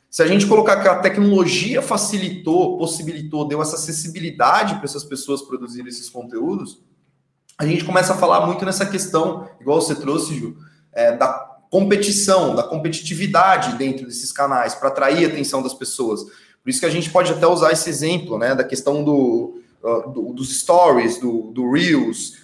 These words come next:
aqueles conteúdos que ficam por vinte e quatro horas e saem, ou que são, só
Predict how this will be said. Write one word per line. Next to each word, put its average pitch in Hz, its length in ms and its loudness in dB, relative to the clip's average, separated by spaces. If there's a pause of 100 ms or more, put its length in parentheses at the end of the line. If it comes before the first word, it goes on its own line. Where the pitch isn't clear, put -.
aqueles 151 260 -6
conteúdos 160 400 2
que 147 100 -10
ficam 160 320 -4
por 147 180 2
vinte 170 140 -4
e - 60 -8
quatro 151 280 4
horas 151 240 6
e 135 160 -2
saem, 151 440 4
ou 160 180 4
que 165 80 -8
são, 170 180 -4
só - 460 -6